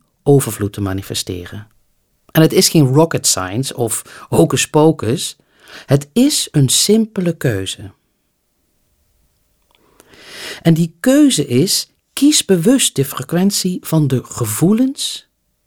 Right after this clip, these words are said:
die je naar het universum uitzendt. Het liefst ieder moment van de dag. En als je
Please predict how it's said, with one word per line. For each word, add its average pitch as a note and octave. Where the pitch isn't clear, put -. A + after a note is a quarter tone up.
die C#3+
je C#3+
naar D#3+
het C#3+
universum C#3+
uitzendt. A#2+
Het C#3+
liefst B3
ieder C4+
moment D#3+
van D#3
de C#3
dag. G#2
En F3
als G#3+
je G3+